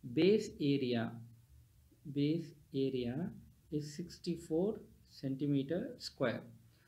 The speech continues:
Then we know that pressure is force, that means force perpendicular thrust by area. So the force distributed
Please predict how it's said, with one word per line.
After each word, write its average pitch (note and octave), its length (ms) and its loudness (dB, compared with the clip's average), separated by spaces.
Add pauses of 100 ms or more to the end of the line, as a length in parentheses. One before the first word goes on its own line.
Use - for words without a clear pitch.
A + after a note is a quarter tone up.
(160)
Then A3+ 280 6
we F#3+ 100 8
know G3 200 4
that F3+ 500 2
pressure D#3 440 2
is - 220 -4 (680)
force, D#3 400 2 (200)
that D3 160 2
means C#3 300 0 (100)
force C#3+ 340 -2
perpendicular B2+ 720 -2
thrust E3+ 400 0 (140)
by D#3+ 280 2 (180)
area. A#2 320 0 (580)
So D3 80 0
the D3 200 0
force E3+ 220 0
distributed D3+ 840 0